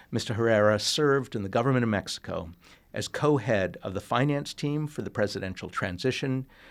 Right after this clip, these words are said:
deputy finance minister, and most recently as Minister of Finance and Public Credit.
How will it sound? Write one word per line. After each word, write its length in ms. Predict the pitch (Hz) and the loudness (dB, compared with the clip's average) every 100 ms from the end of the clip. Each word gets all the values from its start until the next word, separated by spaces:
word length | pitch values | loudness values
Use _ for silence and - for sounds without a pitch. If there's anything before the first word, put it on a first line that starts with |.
| - - | -20 -2
deputy 260 | 131 120 113 | 2 2 0
finance 560 | - 127 139 135 135 | 0 2 2 -2 -4
minister, 380 | 135 131 135 131 | -2 -2 -2 -2
and 120 | 104 | -2
most 280 | 101 98 - | -2 -2 -2
recently 520 | 143 139 - 143 139 | -2 -2 -2 0 0
as 220 | - 104 107 | 0 -4 0
Minister 400 | 127 127 - 127 | 0 -2 -2 -4
of 80 | |
Finance 540 | - 107 95 80 82 - | -2 -4 -4 -6 -10 -12
and 100 | 90 | -10
Public 280 | 104 90 - | -8 -10 -12
Credit. 280 | - - | -18 -18